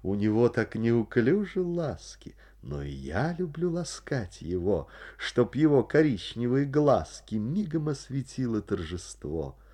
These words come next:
А потом, охваченный истомой, я мечтать уселась на скамью. Что ж не идёт он, дальний, незнакомый,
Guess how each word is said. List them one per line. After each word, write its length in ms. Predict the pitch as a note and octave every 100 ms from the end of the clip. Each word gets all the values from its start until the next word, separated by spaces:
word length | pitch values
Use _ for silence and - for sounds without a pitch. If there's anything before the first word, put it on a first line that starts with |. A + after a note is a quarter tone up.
| - - -
А 120 | -
потом, 680 | - - - - D3+ C#3+ D#2+
охваченный 800 | D2+ - D#2+ B2 - - C2 C#2+
истомой, 760 | - - - G#3 A3+ C3 D#2+ - - - -
я 200 | G#2+ D#3
мечтать 600 | C#3 C3 - G#3+ A3+ -
уселась 520 | - - G3+ F#3+ -
на 120 | F#3+
скамью. 720 | - - G#3 G3 F#3 F3+ A#2+ - - - -
Что 300 | - - B2+
ж 140 | - C3
не 200 | D3+ E3+
идёт 500 | C#3 E3 D#3+ A#2 D#2+
он, 260 | G#2+ G2+
дальний, 580 | F2+ E3 D3 A2+ G#2 G#2
незнакомый, 1040 | A2 B2 G2+ A2+ D#3 - F#3+ G3 D3 A2